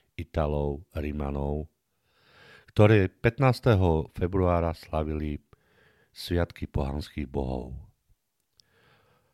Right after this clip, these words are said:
Tento sviatok sa pritom spájal s očistou po bojoch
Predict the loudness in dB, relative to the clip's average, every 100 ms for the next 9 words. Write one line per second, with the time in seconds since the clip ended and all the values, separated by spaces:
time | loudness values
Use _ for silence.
0 | _ _ _ _ _ 2 4 2 2 -2
1 | 0 -4 -4 -4 -4 -6 -6 -8 -6 -2
2 | 0 -2 -4 -8 -12 -12 -10 -8 -10 -10
3 | -6 -4 -2 -4 -8